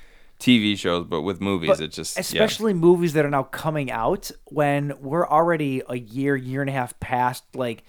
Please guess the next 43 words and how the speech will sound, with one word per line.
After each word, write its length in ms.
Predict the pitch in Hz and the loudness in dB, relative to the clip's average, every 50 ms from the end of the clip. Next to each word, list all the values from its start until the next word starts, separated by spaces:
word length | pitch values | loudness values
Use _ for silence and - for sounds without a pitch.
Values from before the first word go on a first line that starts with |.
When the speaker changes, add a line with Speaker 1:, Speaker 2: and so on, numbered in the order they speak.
| - - - - - - - - | -20 -20 -20 -20 -20 -20 -18 -16
Speaker 2:
the 140 | 160 143 139 | -10 -10 -10
crazy 640 | - - - - - 131 147 147 143 147 135 - - 95 | -8 -8 -8 -8 -2 0 2 2 2 2 0 0 0 2
Speaker 1:
The 60 | 95 | 2
Speaker 2:
mask 300 | - 123 127 127 123 - | 2 2 2 2 2 2
Speaker 1:
thick 20 | - | 2
of 60 | - | 2
it, 60 | 92 | 2
Speaker 2:
mandates 380 | 90 - 87 80 73 127 127 87 | 4 4 2 2 2 0 0 0
Speaker 1:
yeah. 140 | 87 85 82 | 0 0 0
Speaker 2:
and 80 | 82 | 0
all 180 | 131 120 120 123 | 2 2 2 2
that. 120 | 127 127 | 2 2
Like, 180 | 139 165 156 - - - - - - - | 0 0 0 -2 -8 -18 -20 -20 -18 -4
like, 260 | - 175 180 170 165 - - | 0 0 2 2 0 -6 -6
y-, 140 | 175 180 180 | -6 -6 -2
they're 200 | 185 190 196 185 | 0 0 0 0
coming 260 | - 180 226 233 214 196 | 0 0 0 0 2 2
out 160 | 185 170 165 | 2 2 2
now, 280 | 156 165 180 190 170 | 2 2 4 4 2
and 80 | 147 139 | 0 -2
it's 100 | 131 - | -4 -8
just 120 | 151 139 | -8 -4
like, 260 | 165 160 151 - - - _ _ - - _ _ _ _ _ - - - - - | -4 -4 -4 -4 -8 -16 _ _ -20 -20 _ _ _ _ _ -20 -20 -20 -6 -4
it 160 | 175 170 - | -4 -4 -4
feels 400 | - - 175 165 160 151 151 127 | -6 -4 0 2 2 2 2 0
dated 300 | - 135 113 104 104 101 | -2 -6 -6 -6 -8 -10
already. 200 | 107 107 104 107 110 | -12 -12 -10 -12 -12
It 80 | - - | -6 2
Speaker 1:
Right. 80 | 131 | 6
Speaker 2:
already 280 | 143 147 151 151 147 139 | 8 8 8 8 4 0
feels 340 | - - 147 139 131 120 117 | -2 -2 -2 -2 -2 0 0
old. 300 | 123 123 113 104 98 104 | 0 0 0 -2 -4 -10
It 60 | - | -6
feels 260 | - 139 139 139 139 | -2 0 0 0 0
like 100 | 143 117 | -4 -6
I 60 | 131 | -6
shouldn't 320 | 120 - - 139 131 120 123 | -6 -4 -6 -6 -6 -6 -6
pay 100 | 120 113 | -8 -6
attention 400 | - - 110 104 - - 135 107 | -6 -6 -8 -8 -10 -12 -12 -12
to 60 | 107 | -12
this 160 | - - - | -12 -10 -8
Speaker 1:
Right. 80 | - 82 | -6 -6
Speaker 2:
already. 220 | 69 - - 113 | -6 -8 -8 -14